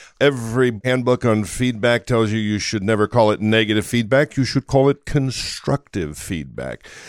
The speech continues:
So before I give you any more information about constructive feedback,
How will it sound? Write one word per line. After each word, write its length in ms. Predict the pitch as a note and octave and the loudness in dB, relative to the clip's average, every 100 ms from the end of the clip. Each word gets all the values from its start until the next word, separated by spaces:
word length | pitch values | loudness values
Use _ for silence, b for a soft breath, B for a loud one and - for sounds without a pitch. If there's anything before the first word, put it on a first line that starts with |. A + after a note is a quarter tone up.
| B B | B B
So 180 | - C3+ | 2 4
before 920 | B2 B2 - D3 E3 D3+ A2+ A2+ B2 | 4 2 0 2 6 6 8 6 4
I 180 | F2 A2 | 2 0
give 300 | G#2+ A2+ G#2+ | 0 -2 -2
you 260 | A2 A2 G#2 | 0 0 0
any 280 | F#2 A2+ A2+ | -2 -2 0
more 240 | G#2+ G2+ | 0 -2
information 560 | G2+ G2 G2+ G#2 F#2 A2+ | -2 -4 -2 0 0 2
about 220 | G#2+ G#2+ | 2 2
constructive 600 | A2+ - - A2+ - G2 | -2 -4 -2 -2 -2 -6
feedback, 960 | - - C3+ B2 F2+ G#2 G#2 C#3 - | -6 -2 0 -2 -2 0 2 0 -4